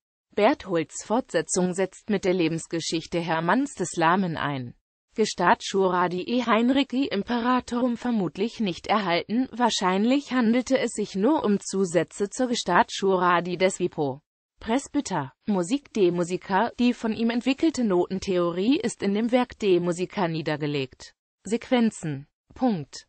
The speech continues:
Sequentia de Bita Maria Virgin. Gratis Honosia Archia. Rex Regum Dei Agne.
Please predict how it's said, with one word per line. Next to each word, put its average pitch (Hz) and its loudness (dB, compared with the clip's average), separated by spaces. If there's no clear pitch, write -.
Sequentia 180 -2
de 220 2
Bita 285 2
Maria 202 2
Virgin. 165 -2
Gratis 165 -2
Honosia 180 0
Archia. 165 -6
Rex 226 -4
Regum 214 0
Dei 220 -2
Agne. 156 -4